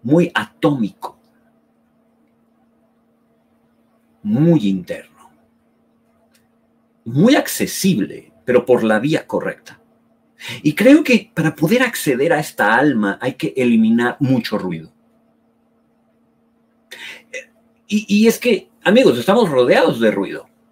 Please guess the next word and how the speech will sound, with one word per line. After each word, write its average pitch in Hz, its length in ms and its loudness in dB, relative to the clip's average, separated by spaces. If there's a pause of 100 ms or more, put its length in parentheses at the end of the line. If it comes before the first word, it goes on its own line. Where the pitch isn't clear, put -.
(2500)
Rodeados. 127 920 2